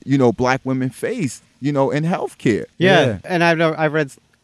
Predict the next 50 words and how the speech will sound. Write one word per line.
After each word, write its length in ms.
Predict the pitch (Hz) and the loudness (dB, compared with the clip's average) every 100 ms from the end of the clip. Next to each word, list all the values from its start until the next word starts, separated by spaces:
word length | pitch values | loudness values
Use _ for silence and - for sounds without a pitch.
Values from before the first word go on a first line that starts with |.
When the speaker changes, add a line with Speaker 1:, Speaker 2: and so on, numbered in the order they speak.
| _ | _
Speaker 2:
uh, 160 | 143 123 | -6 -4
some 200 | - 151 | -2 2
articles 320 | 139 131 131 | 2 0 -4
about 240 | 113 120 120 | -4 -4 -2
that 160 | 120 | -6
too. 200 | - 143 | -4 -4
Recently, 460 | 127 147 160 135 127 | -2 -2 -2 -2 -2
it's, 180 | 117 117 | -4 -12
it's, 180 | - - | -14 -8
it's 280 | 143 - | -8 -8
misdiagnosis, 1120 | 131 147 - 123 113 110 156 175 - 160 156 151 | -6 -4 -4 -4 -4 -2 -2 -2 -2 -2 2 2
Speaker 1:
Yeah. 380 | 156 175 180 170 | 4 4 4 4
Speaker 2:
it's 60 | |
a 20 | 139 | 2
misunderstanding, 920 | - 135 120 - - 170 165 156 156 | 0 -4 -6 -8 -4 -2 -2 0 0
Speaker 1:
Yeah. 460 | - 226 190 139 | 0 0 0 0
Speaker 2:
it's, 120 | 98 - _ _ _ - | -2 -8 _ _ _ -10
it's 160 | 151 170 | -8 -4
all, 160 | 160 | -4
and 200 | 156 131 | -2 -6
assumptions 760 | 123 - 160 170 131 113 104 - - | -6 -4 -4 -4 -10 -10 -12 -14 -4
about 140 | 143 | 2
Speaker 1:
Yeah, 180 | 208 185 | 4 4
exactly. 540 | 143 185 185 147 160 | 2 2 2 2 0
Speaker 2:
health, 20 | |
Speaker 1:
Now, 180 | 165 170 | 2 2
we 60 | 135 | 2
Speaker 2:
right? 80 | 113 | 0
Speaker 1:
yeah, 280 | 170 254 190 | 0 2 2
we 140 | 156 | 2
think 180 | 175 175 | 0 -2
about, 380 | 156 170 165 - | -2 0 2 0
um, 300 | 156 165 160 | -2 -2 -2
what 140 | 170 | 0
was 160 | 165 143 | 2 2
it, 100 | 127 | 0
like, 160 | 135 131 | 0 -2
a 80 | |
year 260 | 127 156 185 | 0 0 0
or 60 | 170 | -2
two 360 | - - 156 | -6 -4 -2
ago, 380 | 139 143 147 127 | -2 -2 -2 -2
um, 380 | 151 156 160 160 - - | -4 -4 -6 -10 -12 -8
with 100 | 147 | -4
Serena 360 | 151 165 175 | -2 -2 0
Williams 580 | 165 220 381 160 104 87 | 4 4 4 0 0 -2
and 140 | 135 | -4
what 100 | 147 | -2
she 160 | 151 - | -4 -6
was, 220 | 453 339 | -4 -4